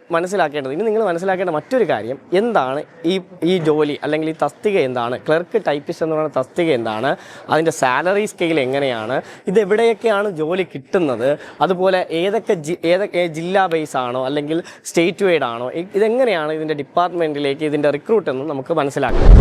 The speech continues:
അപ്പോൾ നമുക്ക് ഈ തസ്തിക എന്താണ് എന്നൊന്ന് പരിശോധിക്കാം. ഒന്നുമില്ല, ക്ലർക്ക് ടൈപ്പിസ്റ്റ് എന്താണെന്ന്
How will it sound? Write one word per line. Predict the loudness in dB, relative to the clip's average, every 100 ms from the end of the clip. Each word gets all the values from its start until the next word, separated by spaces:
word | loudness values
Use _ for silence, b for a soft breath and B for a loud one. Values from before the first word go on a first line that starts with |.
| 10
അപ്പോൾ | 8 6
നമുക്ക് | 4 2
ഈ | 2
തസ്തിക | 0 2 4 4 2 -4
എന്താണ് | -4 -4 -4 -6 -4
എന്നൊന്ന് | -2 -2 0
പരിശോധിക്കാം. | -2 -2 -6 -8 -12 _ _ _ _ 0 4
ഒന്നുമില്ല, | 6 4 4 2 -2 -8 0
ക്ലർക്ക് | 0 0 -2 0
ടൈപ്പിസ്റ്റ് | 0 -2 -4 -8 -2 -2 0 -2
എന്താണെന്ന് | 2 2 0 -2